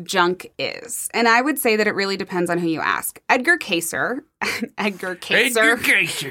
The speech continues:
Speaker 1: Edgar Cayce, Edgar Cayce is his name, who we haven't talked about yet,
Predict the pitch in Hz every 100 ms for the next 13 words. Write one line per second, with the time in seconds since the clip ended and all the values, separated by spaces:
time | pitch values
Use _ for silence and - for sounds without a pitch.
0 | - 247 302 415 370 339 571 554 - 381
1 | 262 - 269 214 214 214 - - - -
2 | 262 294 - 269 220 - 170 202 294 -
3 | 202 202 180 160 180 240 - - - -
4 | 294 294 277 285 320 277 220 226 202 180
5 | 175 165 139